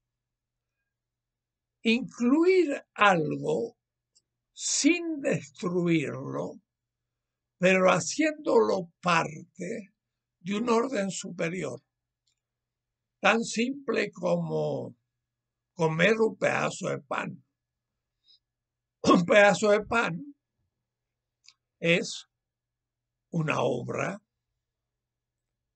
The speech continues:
de un panadero que ha tomado el trigo,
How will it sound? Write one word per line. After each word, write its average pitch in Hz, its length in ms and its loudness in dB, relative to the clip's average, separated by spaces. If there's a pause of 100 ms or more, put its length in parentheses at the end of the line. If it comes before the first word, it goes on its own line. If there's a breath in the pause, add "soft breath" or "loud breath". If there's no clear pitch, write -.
(680)
de 175 240 -2
un 180 520 -2 (240)
panadero 139 1160 -2 (1800)
que 202 140 2
ha 220 100 4
tomado 190 800 -2
el 147 340 -10
trigo, - 680 -8